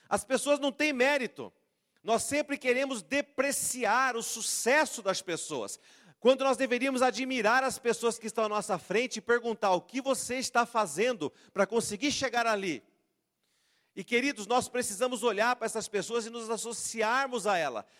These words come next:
São pessoas que já passaram pelo processo que você está e já sabe o caminho das pedras. Olha só,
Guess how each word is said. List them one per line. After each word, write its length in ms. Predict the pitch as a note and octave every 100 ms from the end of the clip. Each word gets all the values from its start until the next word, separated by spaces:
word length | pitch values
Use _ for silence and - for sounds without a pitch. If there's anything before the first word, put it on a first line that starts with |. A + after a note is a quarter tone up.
| _
São 220 | - A#3
pessoas 380 | A#3+ - C4 -
que 100 | G#3+
já 120 | B3+
passaram 440 | B3 A#3 B3 B3
pelo 220 | B3 B3+ B3
processo 840 | B3 A#3+ - - A3+ C#4+ C4+ A3
que 80 | A#3
você 300 | G#3+ G3+ A3
está 320 | G#3+ - A3
e 40 | A3+
já 140 | A#3
sabe 300 | - A#3 A3+
o 40 |
caminho 360 | A#3 A3 G#3+ A#3+
das 180 | B3 -
pedras. 600 | A#3 C4 G3+ A#2 - - _ _ _ _ _ _
Olha 260 | G3+ C4+ C4
só, 320 | - G#3+